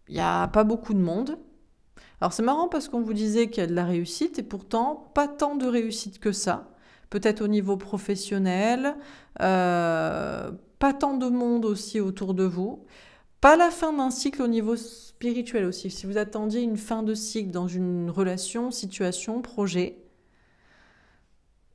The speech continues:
vous êtes peut-être pas encore au max, arrivé à la dernière marche d'un succès. Euh, il n'y a pas trop de monde ou, euh, c'est pas encore la fin.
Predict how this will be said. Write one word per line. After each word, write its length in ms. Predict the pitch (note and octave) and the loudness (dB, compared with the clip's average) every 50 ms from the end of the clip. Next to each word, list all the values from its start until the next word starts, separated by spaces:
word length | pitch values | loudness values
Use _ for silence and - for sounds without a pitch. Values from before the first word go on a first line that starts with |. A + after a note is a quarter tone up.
| _ _ _ - | _ _ _ -2
vous 120 | F#3+ G#3+ C#4 | 0 2 2
êtes 240 | D4+ D4 - - | 2 0 -4 -2
peut-être 260 | - D#4 D4+ D#4 - - | 0 0 0 0 0 0
pas 120 | E4 D#4 | 2 2
encore 340 | D4 C#4 C4 C#4+ C#4 C4 B3 | 2 2 2 4 4 4 6
au 100 | B3+ A#3+ | 4 4
max, 440 | A3+ A3 G#3 A#3 A3+ - - - A3+ | 6 4 2 2 0 -4 -4 -2 -2
arrivé 420 | A3 A#3 A#3 G#3+ A3 A#3+ A#3+ A#3 | 0 0 0 2 2 4 4 4
à 160 | A3 G#3 G3 | 4 4 4
la 120 | G3+ G3+ G3 | 2 2 2
dernière 440 | F#3+ A3 A3 A#3+ A3+ A3+ A3 G#3+ | 0 0 0 0 0 0 2 2
marche 520 | G#3+ G3+ G3+ G3+ G#3+ G#3 - - - - B3+ - - - _ _ - F#3 | 4 4 4 2 2 -2 -6 -8 -8 -8 -10 -12 -14 -16 _ _ -8 0
d'un 240 | F3+ G3+ G#3 G#3+ | 2 2 2 2
succès. 720 | G#3 G#3 - - G#3+ - - - G#3+ G#3 G#3 A3 C4 D#4 D#4 - - - - - - - - | 2 -2 -6 -8 -6 -4 -2 0 2 4 4 4 2 0 -4 -8 -14 -20 -20 -20 -16 -4 2
Euh, 1120 | - G3+ G3 F#3+ F#3+ F#3 F#3 F3+ F3+ F3+ F3 F3 F3 E3+ E3+ E3 D#3+ D#3 D#3 D#3 D#3 D#3 D#3 - - - F#3 G3 - - _ _ - _ _ _ _ _ _ _ _ _ _ _ _ _ _ _ _ - | 4 4 6 6 6 6 4 4 4 4 4 4 2 2 2 0 0 -2 -4 -4 -6 -6 -8 -8 -8 -8 -10 -12 -14 -18 _ _ -20 _ _ _ _ _ _ _ _ _ _ _ _ _ _ _ _ -4
il 60 | - | 0
n'y 60 | F#3+ A#3 | 2 2
a 40 | |
pas 140 | A#3+ C4 C4+ | 4 2 2
trop 220 | C4+ - - B3+ A#3 | 0 0 -2 0 0
de 80 | A#3 | 2
monde 380 | A3+ A3+ A#3 C4 D4+ F4 F4+ D#4 | 2 2 2 2 2 2 2 4
ou, 340 | C#4+ C#4 D4 D#4 D#4 C#4+ A#3+ | 4 4 4 4 4 4 4
euh, 120 | A3 G#3+ | 4 2
c'est 180 | G#3+ - A3 G#3 | 0 -2 -4 -2
pas 160 | G#3+ - D#4+ | 0 0 -2
encore 320 | F4 D#4+ - C#4 A#3 A3+ | -2 -2 -2 -2 -2 0
la 120 | G#3 G3+ F#3+ | 0 -2 -2
fin. 380 | G3 - - F#3 F3 - - | -4 -6 -6 -6 -6 -6 -8